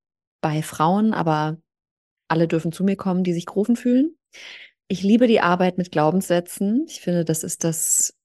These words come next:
ultimativ kraftvollste, was man machen kann. Einfach, weil das bei mir so viel bewirkt hat.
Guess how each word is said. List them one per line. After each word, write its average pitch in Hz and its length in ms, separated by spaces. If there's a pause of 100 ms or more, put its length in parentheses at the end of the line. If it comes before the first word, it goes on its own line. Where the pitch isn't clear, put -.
(120)
ultimativ 170 640
kraftvollste, 160 1120
was - 640 (320)
man 165 180
machen 170 240
kann. 220 440 (440)
Einfach, 165 260
weil 165 80
das 156 120
bei 156 100
mir 165 140
so 175 80
viel 160 160
bewirkt 143 400
hat. 185 240